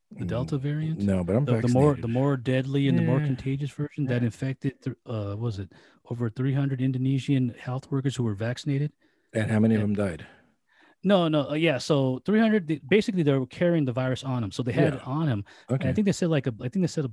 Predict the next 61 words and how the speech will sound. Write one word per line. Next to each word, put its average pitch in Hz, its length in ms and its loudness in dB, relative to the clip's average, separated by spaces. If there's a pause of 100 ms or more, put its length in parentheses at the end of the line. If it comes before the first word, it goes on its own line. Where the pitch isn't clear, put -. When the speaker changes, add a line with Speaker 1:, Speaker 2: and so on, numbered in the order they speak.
(120)
Speaker 1:
a 123 60 -12
dozen 147 340 2
of 127 120 2
those 139 400 2
were 117 180 -2
actually 123 260 -2
had - 120 -4
to, 120 160 -6
had 120 100 -6
to 117 60 -6
be 113 60 -2
hospitalized, 101 560 -6
so 123 80 0
they, 120 220 -2
they 131 140 -2
got 143 160 4
Speaker 2:
Okay. - 0 -
Speaker 1:
infected 120 460 -4
with 95 180 -12
it. - 120 -14 (360)
So, 107 360 -8
and, 170 220 0
but - 160 -8
keep 220 140 0
in 202 80 4
mind, 160 300 2 (540)
they 135 120 2
also 139 260 0
had 123 160 -2
the 117 60 -6
Chinese, 113 580 -4
uh, 92 280 -6 (140)
vaccine, 90 500 -12
which 101 160 -12
whatever 104 300 -6
that 90 180 -8
is. - 320 -16
So, - 260 -8
Speaker 2:
Oh, 73 180 -12
okay. - 280 -12 (320)
Speaker 1:
yeah. 98 200 -12 (240)
I 131 80 -6
mean, 117 160 0
Speaker 2:
Until, 160 120 6
Speaker 1:
you - 0 -
know, - 120 -4
Speaker 2:
until 160 360 4
Speaker 1:
that's 196 160 6
Speaker 2:
I - 0 -
Speaker 1:
up - 80 2
for 143 80 0
you 127 40 2
to 120 120 4
Speaker 2:
see 107 120 -2
Speaker 1:
decide 101 180 -4
which, 110 200 -2
which, 110 160 -4
uh, 95 140 -4
vaccines 107 500 -4
are 95 80 -4
better. 95 340 -6